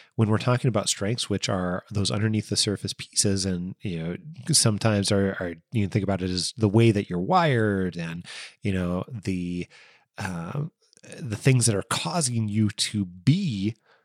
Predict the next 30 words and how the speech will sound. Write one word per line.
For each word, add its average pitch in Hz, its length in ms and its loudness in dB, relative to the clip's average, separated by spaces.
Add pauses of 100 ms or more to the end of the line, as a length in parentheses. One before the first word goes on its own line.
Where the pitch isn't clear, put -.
(760)
causing 131 460 4
you 107 240 2
to 98 460 -2
be 147 360 -2
good 95 340 -2
at, 90 360 -6
uh, 95 500 -2
those 101 320 -2
skills 101 640 2
or 95 100 -2
knowledge 95 540 -6
or, 78 560 -6 (100)
uh, 113 80 -4
abilities 107 540 0
or 87 100 -10
actions, 95 480 -10
those 117 240 -2
types 98 240 -8
of - 80 -14
things. 107 460 -6 (560)
Okay, 123 180 4
so 143 160 4
let's 196 160 -4
go - 100 2
back 127 260 2
to 123 100 2
this 113 160 0
final 123 260 2
question 107 400 0
of 107 160 -4